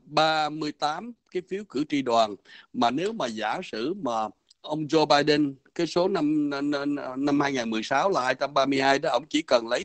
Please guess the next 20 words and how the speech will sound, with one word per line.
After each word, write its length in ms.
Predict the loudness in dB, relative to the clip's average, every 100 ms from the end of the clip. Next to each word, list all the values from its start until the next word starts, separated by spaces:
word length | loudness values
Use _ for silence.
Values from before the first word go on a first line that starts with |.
| 0
thêm 260 | 0 -2 -10 _ _
ba 360 | -4 2 2 2
mươi 160 | -4
tám 400 | -6 -6 -6 -12 -14
cái, 340 | -10 -8 -8 -10 -12
cái, 120 | -14
cái 140 | -12 -6
phiếu 220 | -4 -4
của 140 | -6 -4
Texas 420 | -4 -4 -6 -2
thôi, 260 | 0 0 -2 -6 -10
ông 180 | -6 -2
thua 220 | 2 2 0
hết 400 | 0 0 0 -2
cái 100 | 0
phần 160 | 0 2
còn 220 | 2 2
lại 160 | -2 -2
đi 120 | -2
nữa, 280 | -2 -4